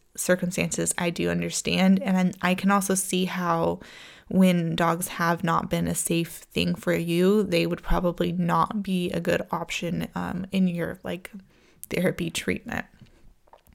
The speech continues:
Um, but since horses are prey animals, they actually have this heightened awareness in order to survive. And this awareness causes them to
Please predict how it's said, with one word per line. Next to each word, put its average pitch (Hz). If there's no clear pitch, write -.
Um, 180
but 208
since 233
horses 240
are 190
prey 247
animals, 277
they 214
actually 220
have 214
this 208
heightened 202
awareness 175
in 196
order 190
to 190
survive. -
And 208
this 226
awareness 214
causes 185
them 185
to 190